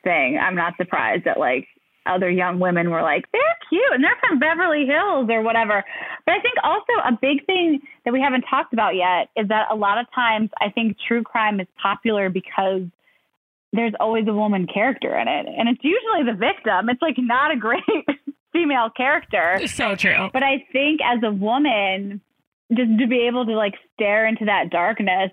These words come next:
Speaker 1: and be like, "This is a p-, this is a potential of something that could happen to me," is a draw that, like, sucks you in. You know, there's a reason that, like, why as a teenage girl, like, my mom, my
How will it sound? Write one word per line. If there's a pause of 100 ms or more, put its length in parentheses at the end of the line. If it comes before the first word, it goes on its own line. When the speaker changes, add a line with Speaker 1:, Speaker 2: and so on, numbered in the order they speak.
Speaker 1:
and
be
like,
"This
is
a (120)
p-,
this
is (220)
a
potential
of
something
that
could
happen
to
me," (160)
is
a
draw
that,
like, (120)
sucks
you
in. (380)
You
know,
there's
a
reason
that,
like,
why
as
a (120)
teenage
girl,
like,
my
mom,
my